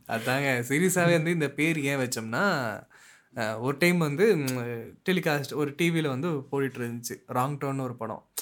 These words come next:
அந்த ராங்குங்கிற வார்த்தை வந்து மனசுல இருந்துச்சு. அதையும் தாண்டி வந்து ஒரு புக் ஒண்ணு டக்குன்னு ஞாபகம் இருந்துச்சு. அந்த பேரை கேட்ட அடுத்த செகண்டு, "தயவு செய்து இதை படிக்காதீர்கள்னு" ஒரு புக்கு.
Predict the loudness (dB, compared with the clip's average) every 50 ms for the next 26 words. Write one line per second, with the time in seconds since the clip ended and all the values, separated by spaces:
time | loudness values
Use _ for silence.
0 | -12 -14 -20 -20 -20 -20 _ -2 0 2 4 4 4 4 4 4 4 6 6 4
1 | 4 2 2 2 2 2 2 2 0 0 -2 -4 -4 -4 -2 -2 -2 -2 -2 -4
2 | -4 -6 -6 -6 -8 -8 -10 -10 -8 -6 -4 -4 -4 -2 -2 -2 -2 -2 -4 -4
3 | -6 -6 -4 -4 -4 -4 -4 -6 -6 -8 -10 -8 -4 0 0 0 0 0 -2 -4
4 | -6 -6 -6 -6 -4 -4 -4 -4 -6 -6 -8 -8 -10 -10 -10 -8 -8 -8 -8 -6
5 | -4 -2 -2 -2 -2 -2 -4 -4 -4 -2 -4 -4 -4 -4 -4 -4 -4 -6 -6 -8
6 | -8 -8 -8 -10 -12 -14 -18 -20 -20 -20 -20 -20 -20 _ -12 -4 0 2 2 4
7 | 4 2 2 2 0 2 2 2 0 -2 -2 -2 -4 -4 -2 0 0 0 0 0
8 | -2 -2 -2 -2 -2 -2 -2 -4 -6 -10 -14 -16 -18 -20